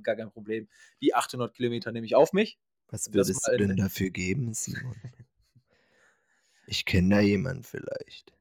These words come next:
Speaker 1: Also ich sag mal so, ich bin, äh, ich bin Organspender. Was er nach dem Spiel mit mir macht, ist mir dann relativ egal. <laughs>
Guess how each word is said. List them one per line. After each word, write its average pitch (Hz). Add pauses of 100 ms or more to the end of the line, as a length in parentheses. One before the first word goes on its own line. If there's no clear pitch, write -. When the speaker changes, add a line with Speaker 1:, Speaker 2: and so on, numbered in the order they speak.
(380)
Speaker 1:
Also 120 (100)
ich -
sag 170
mal 165
so, 147
ich 165
bin, 131
äh, 117
ich -
bin 135
Organspender. 131
Was 127
er 120
nach 117
dem 143
Spiel 131
mit 120
mir 117
macht, 113
ist 117
mir 110
dann 110
relativ 107
egal. 101 (300)
<laughs> 320